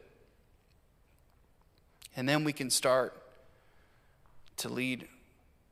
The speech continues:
our church better, start to lead our community better.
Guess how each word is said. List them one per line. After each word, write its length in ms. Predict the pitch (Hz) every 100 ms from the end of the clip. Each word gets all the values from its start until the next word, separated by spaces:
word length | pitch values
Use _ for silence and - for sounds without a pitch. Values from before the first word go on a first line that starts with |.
| _ -
our 80 | -
church 380 | - - 135 -
better, 380 | 135 131 131 - - - - - -
start 280 | - 123
to 80 | -
lead 200 | 117 127
our 80 | 113
community 440 | - 117 117 120
better. 400 | 113 117 120 113